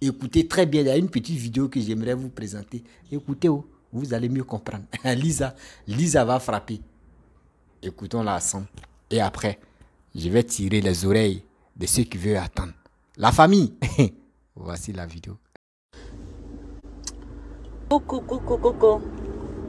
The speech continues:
Speaker 2: Comment est-ce que vous allez? J'espère que vous allez très, très, très bien.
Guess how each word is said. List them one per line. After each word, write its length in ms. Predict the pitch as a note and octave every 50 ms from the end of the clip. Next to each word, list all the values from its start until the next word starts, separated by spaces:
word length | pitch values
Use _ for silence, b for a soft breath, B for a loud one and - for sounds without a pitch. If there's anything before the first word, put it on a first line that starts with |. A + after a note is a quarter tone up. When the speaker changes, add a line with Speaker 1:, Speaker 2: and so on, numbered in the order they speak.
| - - - -
Speaker 2:
Comment 280 | - G#3+ G#3 A3+ A#3+
est-ce 180 | C4 C4+ - -
que 80 | - B3+
vous 240 | A#3 B3 B3+ -
allez? 280 | A3+ G#3 G3+ G#3+ A#3 A3+
J'espère 440 | G3+ G#3 G#3 G3 - - - C4 B3+
que 80 | -
vous 220 | B3+ A3+ B3 - G#3
allez 260 | F#3 F#3 G3 G#3 G#3
très, 260 | - - A3 A3 A3
très, 200 | - - G#3+ G#3
très 200 | G3+ - G3 G3+
bien. 340 | G3 - F3+ F#3+ G3 G#3 A#3